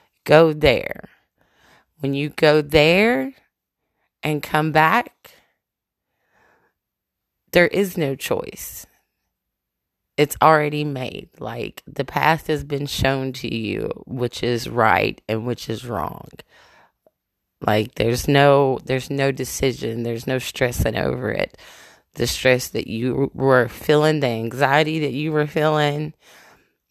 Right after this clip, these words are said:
your body is now rebooted. Um,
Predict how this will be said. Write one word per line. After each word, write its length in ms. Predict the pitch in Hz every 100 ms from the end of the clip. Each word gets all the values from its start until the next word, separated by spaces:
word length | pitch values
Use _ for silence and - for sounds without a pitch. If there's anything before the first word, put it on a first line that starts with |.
| _ -
your 160 | 139
body 400 | 127 123 131 131
is 160 | 127 127
now 200 | 139 127
rebooted. 760 | 120 120 120 131 117 - - - _ _ _ _ _ _ _ -
Um, 380 | - - -